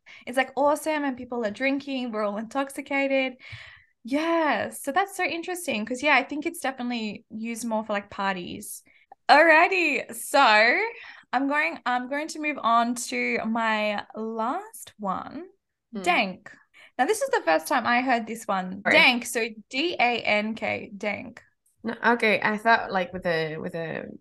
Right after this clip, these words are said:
Speaker 2: G, like, dank, like, dang.
Speaker 1: No.
Speaker 2: Dank.
Speaker 1: <laughs>
Speaker 2: That's
Speaker 1: Dank.
Speaker 2: like,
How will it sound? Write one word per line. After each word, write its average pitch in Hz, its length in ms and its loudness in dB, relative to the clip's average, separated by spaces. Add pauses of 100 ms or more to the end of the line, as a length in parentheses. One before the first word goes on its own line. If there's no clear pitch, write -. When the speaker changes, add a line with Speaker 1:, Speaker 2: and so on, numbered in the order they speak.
(380)
Speaker 2:
G, 226 340 -2
like, 107 400 -4 (100)
dank, 123 520 0 (120)
like, - 160 -14
dang. 220 680 -4
Speaker 1:
No. 269 420 -4 (120)
Speaker 2:
Dank. 175 680 2
Speaker 1:
<laughs> - 640 -20
Speaker 2:
That's 254 120 4
Speaker 1:
Dank. 359 200 8
Speaker 2:
like, 254 440 6